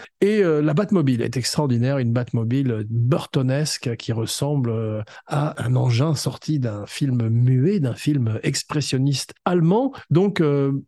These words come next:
Tim Burton serait plus en liberté sur le deuxième, sur Batman Returns, où tout d'un coup, euh, toute sa folie peut se, s'exprimer. Batman Returns, le seul film de super-héros aimé par mon cinébuddy extraordinaire, Laurent Vachaud,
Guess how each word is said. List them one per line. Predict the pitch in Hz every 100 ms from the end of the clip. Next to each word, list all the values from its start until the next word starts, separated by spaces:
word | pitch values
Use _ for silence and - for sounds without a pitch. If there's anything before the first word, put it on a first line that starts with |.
| -
Tim | 185
Burton | 170 160 - 185 160 123 -
serait | - 147
plus | 131 175 160
en |
liberté | 151 143 135 175
sur | 160
le | 131
deuxième, | 123 127 147 185
sur | 165 117
Batman | 131 135 139 127
Returns, | 117 131 180 202 202 156 117 107 - -
où | - 127 123
tout | 131
d'un | 123
coup, | 117 175 143
euh, | 127 117 113
toute | - 165
sa | -
folie | 127 - 139 156
peut | 143 123
se, | - 123 117 113 113 107
s'exprimer. | - 175 - - 156 202 269 - - -
Batman | 123 147 156 143
Returns, | 127 117 175 165
le | 139
seul | 113 254 262
film | - 254 247 240 -
de | 131
super-héros | - 156 151 127 123 156 175 -
aimé | 170 160 185
par | 160 123
mon | 120 120 117 -
cinébuddy | - - 240 226 175 170 151 170
extraordinaire, | - - - 135 117 107 101 120 127 - - -
Laurent | 175 254 247 254
Vachaud, | 156 180 - 170 208 233